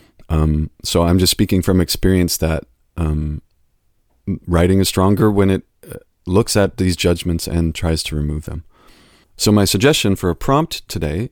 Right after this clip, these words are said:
is to, uh, kind of start out by disregarding everything I <laughs> just said, uh, write from a very strong emotional place and say everything that you really feel, and, and just tell yourself before you start,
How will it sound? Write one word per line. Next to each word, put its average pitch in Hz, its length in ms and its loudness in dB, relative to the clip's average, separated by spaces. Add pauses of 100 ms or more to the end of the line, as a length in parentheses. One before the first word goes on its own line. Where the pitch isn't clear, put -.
is 92 320 0
to, 90 500 -2 (640)
uh, 90 240 -2
kind 143 220 0
of 151 220 -4 (180)
start 135 300 0
out 123 120 2
by 117 100 4
disregarding 104 680 2
everything 92 320 0
I 90 60 2
<laughs> - 120 2
just 139 120 2
said, 101 400 0 (520)
uh, 87 360 2
write 98 320 4
from 117 160 4
a 120 60 4
very 101 400 4
strong 98 720 0
emotional 90 640 0
place 82 520 -2 (320)
and 85 400 2
say 92 460 0
everything 107 480 2
that 95 120 -2
you 87 320 -4
really 90 240 2
feel, 80 400 -4
and, 82 320 -2
and 104 180 2
just 113 160 -2
tell 127 140 2
yourself 117 340 0
before 101 280 0
you 92 80 0
start, 92 280 0